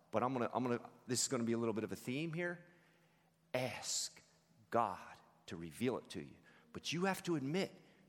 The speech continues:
you don't know. You can't sit there all haughty and act like, "Yeah, man, I got this down. I'm figuring out life." No, you don't.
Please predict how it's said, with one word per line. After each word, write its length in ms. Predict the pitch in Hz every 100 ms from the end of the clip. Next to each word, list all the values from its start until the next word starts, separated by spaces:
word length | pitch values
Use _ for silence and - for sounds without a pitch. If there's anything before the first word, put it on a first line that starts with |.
| -
you 200 | 165 240
don't 300 | 247 247 202
know. 360 | 220 240 190 - - - - - _ _ _
You 100 | 196
can't 300 | - 233 214
sit 240 | - 233
there 180 | 233 208
all 160 | 202 202
haughty 420 | 208 233 214 110 - -
and 100 | 160
act 200 | 190 196
like, 120 | 190 - 226
"Yeah, 240 | 180 92
man, 320 | 90 113 135 - - - - -
I 120 | -
got 220 | 190 104 -
this 160 | -
down. 320 | - 117 139 139 -
I'm 80 |
figuring 360 | 190 - 107 101
out 220 | 92 -
life." 340 | 90 95 120 - - -
No, 160 | 110
you 200 | 120 127
don't. 400 | 120 160 165 180